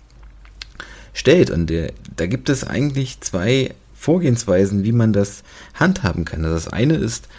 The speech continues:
klar die Arbeitgebermarke. Ich muss mich als Arbeitgeber attraktiv positionieren, dass ich zum einen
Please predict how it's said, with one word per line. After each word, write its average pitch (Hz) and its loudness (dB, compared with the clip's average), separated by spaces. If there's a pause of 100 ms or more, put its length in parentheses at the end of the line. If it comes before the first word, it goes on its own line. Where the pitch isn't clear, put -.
(120)
klar 139 2 (240)
die - -6
Arbeitgebermarke. 95 0
Ich - -4
muss 117 0
mich 104 0
als - -10
Arbeitgeber 98 -4
attraktiv - -6
positionieren, 98 2
dass 98 -2
ich 95 -8
zum 92 0
einen 101 2